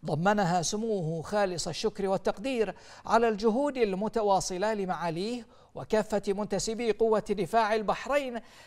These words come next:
لرفع مستوى الجاهزية القتالية والإدارية لقوة دفاع البحرين،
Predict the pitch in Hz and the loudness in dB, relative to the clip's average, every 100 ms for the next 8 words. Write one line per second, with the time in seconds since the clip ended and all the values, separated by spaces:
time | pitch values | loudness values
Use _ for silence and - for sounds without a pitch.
0 | - _ - - _ _ _ 190 214 285 | -20 _ -20 -20 _ _ _ 4 6 6
1 | 277 214 233 247 226 214 254 - 233 220 | 4 0 -2 -2 -4 -2 0 2 2 2
2 | 214 175 220 208 180 214 220 - 196 165 | 0 -2 0 0 -2 -2 -4 -2 -6 -4
3 | 220 214 214 202 233 226 196 208 185 196 | -6 -4 -2 -2 0 -2 -2 -4 -2 -4
4 | - - 226 220 240 269 185 185 165 170 | -8 -12 0 2 2 -2 -4 -4 -6 -10
5 | 165 240 226 196 214 185 220 202 185 175 | -6 0 0 0 -2 -4 2 2 0 -6
6 | 165 214 240 220 | -8 -2 -2 -2